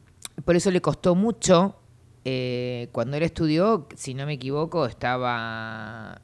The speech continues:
otro formato de educación, ¿no? Estaba, mm, la poli-, famosa polimodal, que tanto, algunos dicen tanto daño hizo a la Argentina.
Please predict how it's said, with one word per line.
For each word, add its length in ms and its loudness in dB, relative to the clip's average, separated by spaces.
otro 260 -4
formato 600 -2
de 80 0
educación, 680 -2
¿no? 400 -2
Estaba, 960 -4
mm, 360 -12
la 180 -10
poli-, 320 -6
famosa 420 -2
polimodal, 680 0
que 120 -6
tanto, 540 -4
algunos 480 -2
dicen 320 -2
tanto 300 0
daño 260 -4
hizo 440 -4
a 120 -6
la 80 -6
Argentina. 720 -2